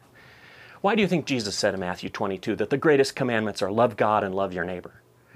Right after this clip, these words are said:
Why do you think ten separate times in the New Testament alone we're told in these specific words, "Love one another"?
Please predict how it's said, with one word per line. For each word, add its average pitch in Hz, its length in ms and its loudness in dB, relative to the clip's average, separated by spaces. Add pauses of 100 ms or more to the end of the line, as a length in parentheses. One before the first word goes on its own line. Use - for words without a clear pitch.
(160)
Why 202 120 0
do 247 60 0
you 233 60 2
think - 240 -2
ten 214 420 0
separate - 520 0
times 160 360 -2
in 127 80 -2
the 123 40 0
New 220 160 2
Testament 190 440 -4
alone 156 340 -4
we're 117 100 -4
told 135 320 -4 (280)
in 147 140 -2
these 220 200 -4 (220)
specific - 600 -4
words, 135 360 -2 (440)
"Love 233 380 0
one 196 220 2
another"? 180 400 -4